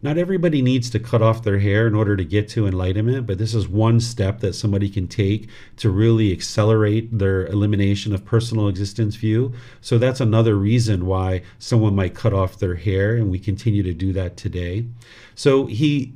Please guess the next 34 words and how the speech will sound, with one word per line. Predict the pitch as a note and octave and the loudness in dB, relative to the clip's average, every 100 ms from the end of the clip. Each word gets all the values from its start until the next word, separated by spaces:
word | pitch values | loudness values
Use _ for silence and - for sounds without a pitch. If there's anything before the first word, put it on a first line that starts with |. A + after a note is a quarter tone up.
| - - | -18 -4
ends | D3+ G3+ | -2 -2
up | F#3 - - - - - | -4 -6 -16 -20 -20 -6
cutting | D#3 C#3+ | -2 0
off | C#3 C3 | 0 2
his | A#2 - | 0 0
hair | D3+ E3 B2+ | 2 4 4
and | A2 | 4
then | A#2+ A#2 | 4 2
taking | - A#2 C#3 | -2 -8 -6
up | - | -6
training | - - D3 C#3 G2+ F#2+ - - | -4 0 2 2 0 -2 -8 -8
with | A#2 A2+ A#2 - | 0 0 0 -8
two | - D3 | -2 0
different | C#3+ A#2+ A2 | 0 0 -2
teachers. | - A#2+ A#2 E2 D#2+ - - - | 0 -2 -2 -6 -10 -14 -16 -10
He | - F3 | 0 2
was | E3 | 4
interested | D#3 E3 D#3+ - C3 | 2 2 -2 0 2
in | A2+ | 2
solving | - A#2+ D#3+ C3 G2+ | 2 0 0 0 2
these | G2+ G2 | 0 0
discontent | A#2+ A2+ A#2+ G#2 A#2 G2 | -2 -2 -2 0 0 -2
feelings | C3 D#3 A#2 F#2+ - - - | -2 0 0 -2 -6 -18 -12
that | - G#2 | -4 0
he | G#2 | 2
was | G2+ | 2
experiencing, | G#2 G2+ - F3 B2+ A#2+ A2 G2 G2 - - | -2 -4 -2 2 2 2 0 -2 -4 -14 -6
and | B2 A#2+ | 4 6
there | A#2 A#2+ | 8 6
was | G#2 | 4
various | G2+ D3+ C3+ | 2 2 2
teachers | A#2+ E3+ F#3 C3 G#2+ F2+ | -2 -4 -2 2 2 2
in | G2+ G#2 | -2 2
his | A#2 G#2+ | 2 0